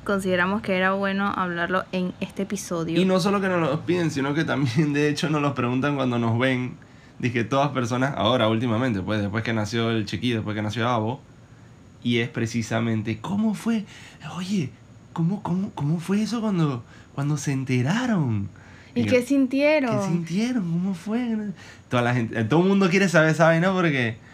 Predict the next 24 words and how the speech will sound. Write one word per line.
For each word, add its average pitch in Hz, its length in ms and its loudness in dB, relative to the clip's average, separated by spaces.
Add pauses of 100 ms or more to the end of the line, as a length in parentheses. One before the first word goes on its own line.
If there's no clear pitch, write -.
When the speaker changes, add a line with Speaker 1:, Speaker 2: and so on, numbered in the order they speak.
(220)
Speaker 2:
no 117 100 0
sé, 226 240 2
pues, 110 300 -4 (380)
tal 117 160 0
vez 165 100 0
es 180 80 -2
porque... 156 500 -4 (540)
Porque 117 220 0
Speaker 1:
Porque 190 160 2
una, 180 260 -2
es 185 100 -6
una 185 260 -8
cosa... 233 640 -4
o 220 40 -4
sea, 190 80 -6
Speaker 2:
Claro, 135 460 2
Speaker 1:
no 120 60 0
es - 20 0
Speaker 2:
es 139 60 0
el 147 80 2
Speaker 1:
cualquier 214 220 4
Speaker 2:
primer 262 120 0
Speaker 1:
cosa, 208 160 4
Speaker 2:
hijo, 196 140 2